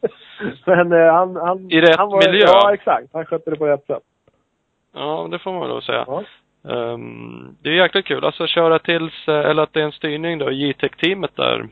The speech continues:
Speaker 2: till den som vinner.
Speaker 1: Ja, det är skitcoolt. Jag vet inte, jag, han, jag letade lite efter han engelsmannen som vann i fjol, men han har inte sett till på något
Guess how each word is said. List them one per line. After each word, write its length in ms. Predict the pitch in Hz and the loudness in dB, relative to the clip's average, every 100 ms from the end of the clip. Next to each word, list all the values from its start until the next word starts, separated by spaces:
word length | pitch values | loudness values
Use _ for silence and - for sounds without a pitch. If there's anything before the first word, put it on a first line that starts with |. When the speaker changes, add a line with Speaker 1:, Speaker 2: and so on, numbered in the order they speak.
| _ | _
Speaker 2:
till 100 | - | -10
den 200 | 127 123 | -6 -6
som 200 | 120 120 | -8 -8
vinner. 340 | 135 175 147 123 | -8 -8 -10 -8
Speaker 1:
Ja, 220 | 147 214 | -4 -2
det 160 | 220 226 | -2 -4
är 40 | |
skitcoolt. 460 | 208 214 - 180 120 - | -6 -8 -2 -2 -2 -6
Jag 140 | 156 | -2
vet 140 | 190 202 | -2 -2
inte, 140 | 175 | -2
jag, 360 | 175 170 151 160 | 0 0 0 -2
han, 260 | 170 165 | -4 -4
jag 180 | 160 160 | -2 0
letade 320 | 170 - 185 | 0 0 -2
lite 220 | 165 143 | -2 -2
efter 160 | 131 131 | -4 -6
han 140 | 127 131 | -4 -4
engelsmannen 500 | 131 127 165 147 123 | -4 -4 -2 -2 -2
som 100 | 127 | -4
vann 180 | 127 | -6
i 40 | 123 | -4
fjol, 280 | - 170 120 | 2 2 0
men 160 | 127 | -4
han 260 | 139 143 135 135 | -2 -2 -2 -2
har 120 | 135 | -2
inte 120 | 127 143 | -4 -4
sett 100 | 139 | -4
till 220 | 185 156 120 - | -2 -2 -4 -6
på 40 | |
något 200 | 123 117 | -4 -4